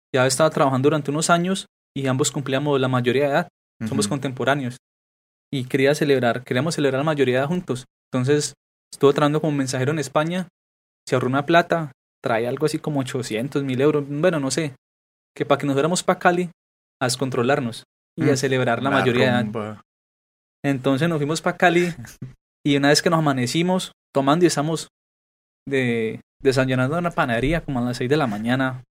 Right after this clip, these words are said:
Speaker 1: vueltos nada,
Speaker 2: <laughs>
Speaker 1: vimos que pasaron los soldados trotando,
Speaker 2: Ujú.
Speaker 1: haciendo su,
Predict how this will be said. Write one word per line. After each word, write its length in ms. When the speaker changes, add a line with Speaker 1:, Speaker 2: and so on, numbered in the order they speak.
Speaker 1:
vueltos 380
nada, 280
Speaker 2:
<laughs> 120
Speaker 1:
vimos 240
que 120
pasaron 340
los 120
soldados 400
trotando, 500
Speaker 2:
Ujú. 580
Speaker 1:
haciendo 340
su, 400